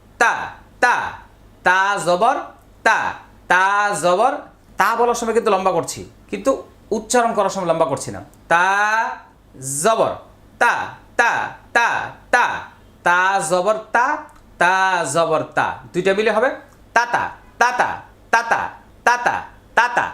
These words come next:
এবার লক্ষ্য করুন, এই হরফের নাম হলো সা, সা। জবর সা। দেখুন, আয়নাটা হাতে নেন সবাই। সা, সা, সা।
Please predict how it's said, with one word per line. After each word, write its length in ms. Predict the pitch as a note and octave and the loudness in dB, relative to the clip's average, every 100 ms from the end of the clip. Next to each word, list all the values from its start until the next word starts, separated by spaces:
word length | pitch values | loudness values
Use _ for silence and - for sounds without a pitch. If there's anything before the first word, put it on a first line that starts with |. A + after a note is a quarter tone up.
| - - - - | -14 -20 -20 -6
এবার 160 | B2+ C#3+ | 0 0
লক্ষ্য 200 | C#3 E3 | 0 0
করুন, 220 | F#3+ A3+ B3 - - | 0 0 -4 -14 -8
এই 120 | D#3+ E3+ | -2 0
হরফের 360 | D3+ F3 F#3+ F3 | 0 0 0 0
নাম 80 | F3 | 0
হলো 140 | G3+ - - - - - - - | -2 -4 -12 -20 -20 -18 -16 -16
সা, 240 | - D#3 E3+ F#3+ G3 G3+ G#3+ G#3+ - - - - - - - | -2 2 2 2 2 2 0 -4 -12 -20 -20 -16 -14 -14 -2
সা। 200 | E3 F3 F#3 G3 G3+ G#3 A#3 - - _ - B2+ | 2 2 2 2 2 2 0 -8 -18 _ -18 -10
জবর 460 | C3 G#3 F#3+ B2+ - - - - - - - - | 0 2 2 0 -4 -14 -20 -20 -18 -16 -14 0
সা। 340 | C4+ G#3 G2+ - - - - | 0 2 -2 -8 -16 -20 -6
দেখুন, 400 | C3 E3+ C#4 - - | -2 -2 -2 -6 -4
আয়নাটা 300 | C#3 D#3 D#3+ | 0 0 0
হাতে 200 | D#3 E3 | -2 0
নেন 140 | F#3 G3 | -2 -2
সবাই। 280 | G3 A3 D4+ - - - - - - - - | -2 -2 -2 -14 -20 -20 -20 -18 -16 -16 -2
সা, 360 | B3 A#3 A#2 F#2 - - - - - - - | 2 2 -2 -8 -16 -20 -20 -16 -16 -14 -2
সা, 360 | A#3 A3 A#2+ F2+ - - - - - - - - - | 0 2 -2 -6 -12 -20 -20 -20 -18 -16 -14 -6 0
সা। 340 | A3+ E3+ E2+ | 2 2 -2